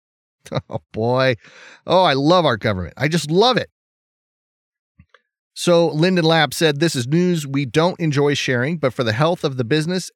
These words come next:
and of Second Life, we can no longer continue absorbing these tax burdens," Linden Labs writes. "Thank you for understanding and your continued support of Second Life." Oh, man.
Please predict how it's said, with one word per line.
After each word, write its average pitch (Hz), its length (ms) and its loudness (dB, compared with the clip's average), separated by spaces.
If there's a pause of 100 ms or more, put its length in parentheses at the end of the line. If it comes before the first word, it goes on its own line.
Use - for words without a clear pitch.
and 165 320 0
of 156 260 0
Second 143 340 -2
Life, 117 300 -2
we 131 140 -4
can 127 140 -2
no 151 140 2
longer 160 360 -2
continue 135 540 -2 (320)
absorbing 151 560 0
these 139 220 -2
tax 131 320 -2
burdens," 98 460 -2
Linden 120 280 -2
Labs 110 380 -2
writes. 131 400 -2 (400)
"Thank 190 260 0
you 196 200 0
for 165 340 -2
understanding 135 720 -2
and 123 160 0
your 127 100 -2
continued 180 760 -2
support 120 560 -4
of 123 160 -6
Second 104 320 -2
Life." 90 340 -12 (960)
Oh, 131 480 -4
man. 90 640 -6